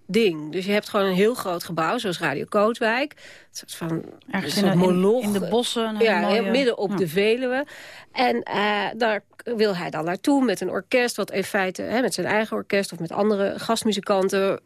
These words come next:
Speaker 1: die niet zozeer weten wat ze moeten gaan spelen... maar zich laten inspireren door de ruimte. Dus het is echt een concept.
Speaker 2: Ja, en dat
Speaker 1: En
Speaker 2: ligt hem niet. En je ziet hem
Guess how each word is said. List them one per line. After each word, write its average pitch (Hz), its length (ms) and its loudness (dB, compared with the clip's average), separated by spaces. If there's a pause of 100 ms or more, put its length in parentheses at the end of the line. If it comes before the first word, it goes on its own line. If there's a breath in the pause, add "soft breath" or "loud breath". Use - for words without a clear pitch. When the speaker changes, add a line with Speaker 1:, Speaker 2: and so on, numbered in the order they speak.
(140)
Speaker 1:
die 208 200 2
niet 277 180 4
zozeer 214 320 0
weten 208 400 0
wat 240 180 0
ze 214 120 -2
moeten 202 240 0
gaan 160 160 -2
spelen... 262 420 2
maar 202 80 -2
zich 190 140 -8
laten 214 320 -2
inspireren 208 680 0
door 175 140 0
de 165 100 0
ruimte. 156 380 -4 (380 loud breath)
Dus 202 80 0
het - 100 -4
is 254 120 2
echt - 200 -2
een 226 100 -4
concept. - 800 0 (360 loud breath)
Speaker 2:
Ja, 196 180 0
en 220 100 2
dat 233 80 4
Speaker 1:
En 208 60 2
Speaker 2:
ligt 254 200 0
hem 202 100 2
niet. 170 180 2
En 196 100 0
je 208 100 2
ziet 247 160 2
hem 208 360 2